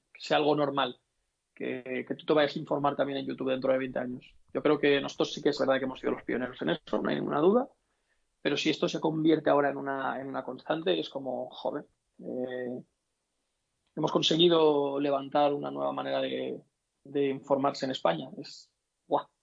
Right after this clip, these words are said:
Es increíble, es como el que, como el primer tío que abrió una web de un periódico deportivo en España. Ahora mismo se lee muchísimo más eso que el papel, pues algo similar.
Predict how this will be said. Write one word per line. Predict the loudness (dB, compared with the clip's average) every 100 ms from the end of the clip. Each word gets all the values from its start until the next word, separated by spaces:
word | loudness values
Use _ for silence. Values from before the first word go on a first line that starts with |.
| _ _ -20
Es | -8
increíble, | -2 0 2 4 4 2
es | 0
como | 0 0
el | 2
que, | 4 6 4 2 _ _ _ _ _ _ _
como | -8 -4
el | -4
primer | -2 0 0
tío | 4 4 4
que | 4
abrió | 4 0 -2
una | -2
web | -4 -4 -6
de | -8 -8 -10
un | -12
periódico | -6 -6 -4 -4
deportivo | -2 -4 -6 -8
en |
España. | -4 0 0 -2 -12 _ -12
Ahora | -2 0 0
mismo | -2 0 2 2 0 -4
se | -4
lee | 0 0
muchísimo | -2 -6 0 0 2 0
más | 0 0
eso | 0 0
que |
el | 0
papel, | 0 -2 -2 -4
pues | -12 -12 -14 -20 _ _ _ _
algo | -4 -4
similar. | -4 -6 -6